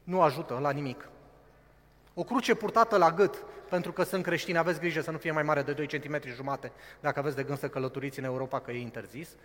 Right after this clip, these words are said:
cel puțin în Franța. Îi ofensăm pe musulmani și pe islamici.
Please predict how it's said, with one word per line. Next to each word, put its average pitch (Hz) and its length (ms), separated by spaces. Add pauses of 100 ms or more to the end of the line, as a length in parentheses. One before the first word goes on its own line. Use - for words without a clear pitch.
(120)
cel 123 120
puțin 143 260
în 127 80
Franța. 117 440 (720)
Îi 135 100
ofensăm 135 440
pe 143 80
musulmani 127 500
și 135 100
pe 131 100
islamici. 120 580